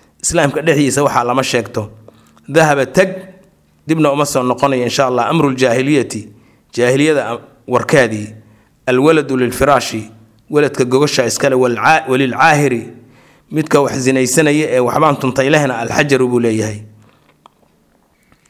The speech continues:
Taas waxa weeyaan, marka nin baa intuu istaago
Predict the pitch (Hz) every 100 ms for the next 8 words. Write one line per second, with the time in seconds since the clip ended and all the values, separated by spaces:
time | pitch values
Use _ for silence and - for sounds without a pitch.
0 | _ _ _ _ _ _ _ _ _ _
1 | _ - 151 156 151 143 147 147 147 151
2 | 117 95 - - 170 143 147 160 151 131
3 | - 123 120